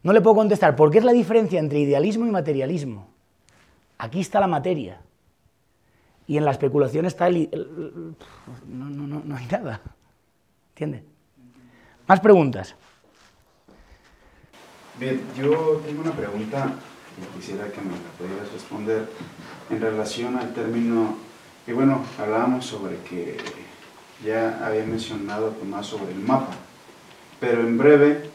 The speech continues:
Speaker 2: si vamos a quitar ese término del lenguaje musical, ¿cómo se nombraría en breve?
Speaker 1: Solfeo.
Speaker 2: Solfeo.
Speaker 1: Solfeo. No hay que tener más complejos. Si es que no pasa nada, solfeo.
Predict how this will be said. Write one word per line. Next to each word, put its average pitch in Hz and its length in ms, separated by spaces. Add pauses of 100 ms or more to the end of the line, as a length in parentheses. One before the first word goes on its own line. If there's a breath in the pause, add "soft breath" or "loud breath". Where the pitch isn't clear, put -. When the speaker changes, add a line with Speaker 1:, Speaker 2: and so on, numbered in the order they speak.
(320)
Speaker 2:
si 113 200
vamos 127 280
a 127 80
quitar 120 360
ese 120 220
término 117 420
del 98 140
lenguaje 107 340
musical, 110 640 (440)
¿cómo 143 140
se 135 140
nombraría 104 580 (140)
en 85 200
breve? 117 260 (800)
Speaker 1:
Solfeo. 120 520 (720)
Speaker 2:
Solfeo. 90 340 (400)
Speaker 1:
Solfeo. - 680 (760 soft breath)
No 156 80
hay 175 60
que 208 80
tener 208 160
más 208 200
complejos. 175 680 (480)
Si - 140
es 139 80
que 156 80
no 165 80
pasa 160 180
nada, 180 280
solfeo. 135 440